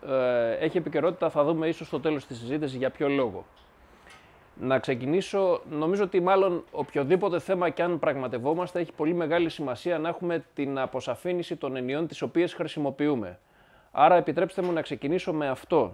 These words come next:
να προσπαθήσω δηλαδή να ξεκαθαρίσω ορισμένες έννοιες,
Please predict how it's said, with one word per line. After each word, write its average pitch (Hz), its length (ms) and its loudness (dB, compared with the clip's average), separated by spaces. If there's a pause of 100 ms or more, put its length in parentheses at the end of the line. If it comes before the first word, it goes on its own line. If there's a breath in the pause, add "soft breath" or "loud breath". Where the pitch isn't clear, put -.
(100)
να 123 280 0
προσπαθήσω 147 580 0
δηλαδή 147 260 2
να 170 100 0
ξεκαθαρίσω 151 640 -2
ορισμένες 139 680 0
έννοιες, 127 580 -4